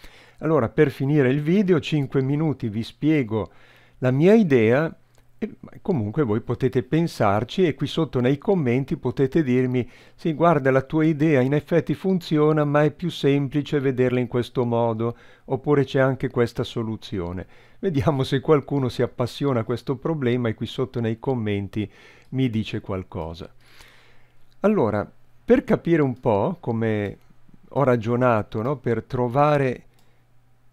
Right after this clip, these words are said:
l'inghippo, e l'inghippo è semplicemente questo. Eh, se ci sono un numero di camaleonti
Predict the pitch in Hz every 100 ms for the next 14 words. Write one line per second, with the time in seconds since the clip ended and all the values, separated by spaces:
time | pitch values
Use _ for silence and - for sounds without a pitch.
0 | _ 120 123 120 113 107 - 127 131 -
1 | - 139 160 170 202 196 - 147 135 139
2 | 123 151 - 151 117 113 107 - 110 -
3 | _ _ _ _ - 110 92 - - 95
4 | - - _ - _ - - 117 113 -
5 | 196 - 151 175 160 135 127 139 170 180
6 | 127 110 95 - - - _ - - -
7 | - _ - 110 170 170 _ - - 143
8 | 143 139 143 131 110 101 113 98